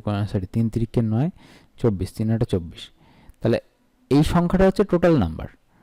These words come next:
তাহলে এবার বয়েজের সংখ্যা কত? কতজন পাস বয়েজ? পাস বয়েজ, পাস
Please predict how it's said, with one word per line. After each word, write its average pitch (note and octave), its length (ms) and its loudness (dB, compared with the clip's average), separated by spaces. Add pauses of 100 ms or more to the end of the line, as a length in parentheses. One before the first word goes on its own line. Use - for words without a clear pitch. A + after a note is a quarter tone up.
(280)
তাহলে A#2 260 4
এবার C#3 160 6 (100)
বয়েজের E3 400 4
সংখ্যা F#3 280 0
কত? F3 120 0 (500)
কতজন D3 320 2 (180)
পাস C#3 160 6 (140)
বয়েজ? E3+ 220 2 (1700)
পাস A#2 220 4 (180)
বয়েজ, - 220 -10 (1800)
পাস A#2+ 160 2